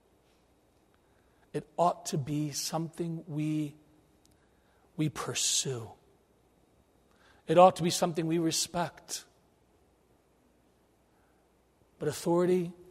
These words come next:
done well, pr-, authority submitted to Christ is good. Look to the Good Shepherd. Follow him.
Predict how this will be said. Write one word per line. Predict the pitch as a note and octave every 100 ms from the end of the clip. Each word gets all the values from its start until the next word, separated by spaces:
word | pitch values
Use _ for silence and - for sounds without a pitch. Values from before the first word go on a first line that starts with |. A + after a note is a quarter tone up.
| - - - - C3+
done | D#3 D3+ C#3
well, | C#3+ C3 A#2+ A#2+ - -
pr-, | - B2 -
authority | - - E3+ F3 F#3 F#3 E3 - - -
submitted | - - D#3 C3 C#3 D3 E3 F3+ -
to | C#3+
Christ | - D3+ C#3 B2+ - - - - _ _ _ _ _ _ _ _ _ _ _ _ -
is | A2
good. | G#2 - - F#2+ - - _ _ _ _ _ - _ _ _ _ _ - -
Look | D#3 E3 E3+ - -
to | -
the | C3+
Good | A#2+ C3+
Shepherd. | - - A2+ - A2+ - - _ _ _ _ _ _
Follow | - - E3+ D#3+ D#3 C#3
him. | - B2+ A#2+ A#2